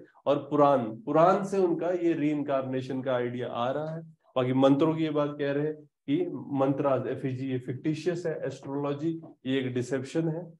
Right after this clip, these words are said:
और हमको combat करना पड़ेगा सती कस्टम को। जैसे widows की hair cutting है, ये child marriage है, तो उस time पर जो भी issues थे और खासकर जो रिलीजन से connect करते हैं उनको prohibit करने की बात, widows remarriage की बात,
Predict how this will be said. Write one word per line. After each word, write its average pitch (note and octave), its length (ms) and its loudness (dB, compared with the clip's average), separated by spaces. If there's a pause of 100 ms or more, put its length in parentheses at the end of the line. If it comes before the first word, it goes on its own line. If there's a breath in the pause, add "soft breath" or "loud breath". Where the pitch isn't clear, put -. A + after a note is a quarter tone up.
(140)
और C3+ 120 2
हमको C3+ 380 0
combat C3+ 540 0
करना B2+ 280 -2
पड़ेगा A#2 460 -4 (240)
सती D3 360 -4
कस्टम B2 340 -6
को। A2+ 340 -14 (120)
जैसे B2+ 160 -4
widows D3 460 0
की E3 340 -2 (200)
hair C#3+ 280 6
cutting C3+ 360 0
है, A#2+ 380 -2
ये C3+ 100 2
child C#3 400 4
marriage B2+ 420 -2
है, A2+ 160 -6
तो - 320 -10
उस D3+ 160 -2
time F3 200 4
पर F3 120 -2
जो D#3+ 220 0
भी F#3 120 -4
issues E3+ 500 -4
थे B2 80 -2
और A2+ 160 -6
खासकर C#3+ 380 2
जो E3 180 6
रिलीजन C#3+ 500 2
से E3 200 -2
connect C3+ 400 -4
करते A2+ 280 -8
हैं A2+ 180 -8 (300)
उनको E3 480 0
prohibit D3 680 0
करने C#3+ 300 0
की C#3 160 -4
बात, A#2+ 340 -2
widows C3+ 460 0
remarriage B2+ 520 -2
की C3 140 -8
बात, A#2 320 -6